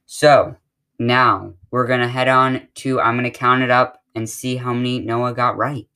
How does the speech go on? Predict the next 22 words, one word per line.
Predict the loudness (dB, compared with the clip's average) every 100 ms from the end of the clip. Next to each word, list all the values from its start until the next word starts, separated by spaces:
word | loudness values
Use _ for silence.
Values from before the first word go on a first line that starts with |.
| _ _ _ _ _ _
Okay, | 2 4 4 4
guys, | 4 2 -2 -10 _
I | 0 0 -2
counted | -14 -2 0 0 0
it | 0 0
all | 4 6 6 2
up. | -2 -8 -20 -20 _ _
Noah | 0 4 4
had | 4 -2
to | -2
get | -2 -2 -2 _
twenty-one | -20 -10 -4 -2 -4 -4 0 2 0 -4 -8 _ _ -14 -4 0 2 2
or | 0 0
more, | -2 -2 -4 -8 -14 _ _ _ _ -4
and | -2
then | 0
he | -2
won | -2 -2 -4 -6
'cause | -12 -14
forty | -6 -2 -2
questions. | 0 0 0 0 -8 -8 -8 -12 _ _ _ _ 0
Um, | 4 6 6 4 -2 -10